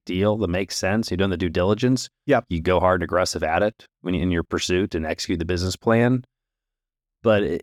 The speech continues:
Speaker 1: it's not, it's not an environment to be taking, um,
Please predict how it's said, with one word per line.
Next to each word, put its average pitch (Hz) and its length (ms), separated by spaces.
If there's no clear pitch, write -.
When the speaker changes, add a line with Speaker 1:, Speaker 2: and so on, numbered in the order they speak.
Speaker 1:
it's 107 280
not, 113 580
it's - 260
not 107 180
an 117 60
environment 98 400
to 87 60
be 90 80
taking, 90 680
um, 85 640